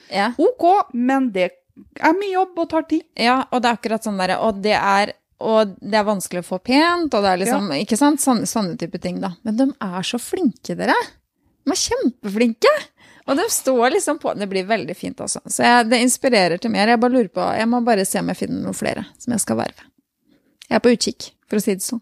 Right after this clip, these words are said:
Speaker 1: <laughs> Når du minst aner det.
Speaker 2: Nei, vet du hva vi må få til i løpet av et par, tre, fem år?
Speaker 1: Par, tre, fem år?
Speaker 2: Et eller annet strikketreff, så vi kan treffe disse menneskene.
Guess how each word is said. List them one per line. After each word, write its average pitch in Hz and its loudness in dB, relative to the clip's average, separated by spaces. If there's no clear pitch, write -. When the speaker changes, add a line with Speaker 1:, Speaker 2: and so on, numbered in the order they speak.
Speaker 1:
<laughs> - -2
Når 254 4
du 277 4
minst 254 4
aner 220 6
det. 247 6
Speaker 2:
Nei, 220 8
vet 247 4
du 254 0
hva 247 8
vi 226 4
må 214 0
få 247 2
til 180 0
i 185 -4
løpet 180 -4
av 175 0
et - -12
par, 175 0
tre, 170 0
fem 170 -4
år? 415 -2
Speaker 1:
Par, 214 4
tre, 233 2
fem 202 0
år? 392 -2
Speaker 2:
Et 214 2
eller 214 4
annet 202 -4
strikketreff, 190 -6
så 190 -2
vi 190 0
kan 190 -8
treffe - -4
disse 180 -6
menneskene. - -10